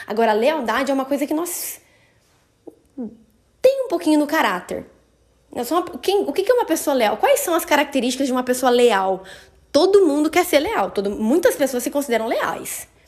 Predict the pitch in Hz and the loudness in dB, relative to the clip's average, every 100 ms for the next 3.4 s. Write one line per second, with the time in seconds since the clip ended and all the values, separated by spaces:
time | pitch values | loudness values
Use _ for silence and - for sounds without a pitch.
0 | _ _ 175 202 226 190 156 - 247 208 | _ _ -6 -4 -2 -2 -6 -6 -6 -4
1 | 202 202 220 226 190 185 - - - 226 | -6 -4 -2 0 0 -2 -8 -20 -8 -4
2 | 226 214 220 220 247 285 262 254 269 277 | -2 -2 -2 -4 -4 -4 -2 -4 -2 -4
3 | 277 - 233 269 | -2 -2 -2 -4